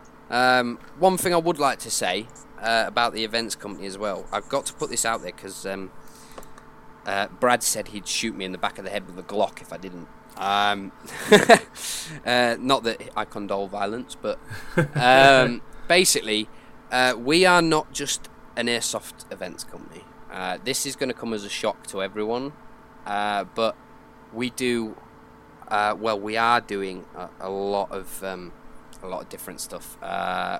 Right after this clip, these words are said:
Speaker 1: we are going into, obviously, you see the two,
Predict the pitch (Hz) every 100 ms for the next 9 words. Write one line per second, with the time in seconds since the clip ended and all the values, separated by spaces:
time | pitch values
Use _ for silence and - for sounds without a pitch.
0 | 90 98 104 104 101 101 - - - -
1 | 107 101 101 98 98 98 92 - 98 92
2 | 92 110 107 - 95 95 101 - 117 98
3 | - - 110 92